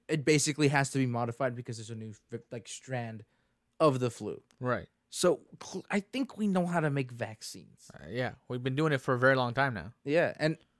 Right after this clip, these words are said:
Speaker 1: they work. They're effective. People say m-, it, it might give your children a harder time in the future.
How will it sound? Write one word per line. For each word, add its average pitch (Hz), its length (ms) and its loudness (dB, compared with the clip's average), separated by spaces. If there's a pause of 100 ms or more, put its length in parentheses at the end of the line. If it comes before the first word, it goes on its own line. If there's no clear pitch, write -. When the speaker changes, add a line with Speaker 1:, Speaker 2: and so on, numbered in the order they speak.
(160)
Speaker 1:
they 180 180 2
work. 226 440 4
They're 139 200 -4
effective. 170 580 -2 (320)
People 180 240 0
say 190 220 2
m-, 160 160 -2 (100)
it, 156 180 -4 (140)
it 160 140 -2
might 165 220 0
give 160 200 0
your 160 80 2
children 160 460 0
a 147 80 0
harder 156 260 0
time 170 320 -4
in 165 80 -6
the 156 80 -4
future. 185 420 -10